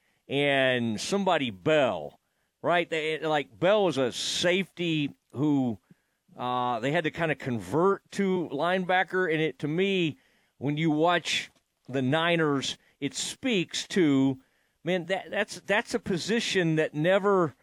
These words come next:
goes out of style. We only, we love talking about pass rushers and Micah Parsons. And then you watch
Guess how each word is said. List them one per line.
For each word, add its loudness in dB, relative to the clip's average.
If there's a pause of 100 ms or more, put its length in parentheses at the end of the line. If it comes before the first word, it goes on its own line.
(220)
goes 4
out 2
of 0
style. 2
We 0
only, 2
we 2
love 2
talking 2
about 0
pass 0
rushers -2
and -2
Micah 0
Parsons. -4 (480)
And 0
then 2
you 2
watch 0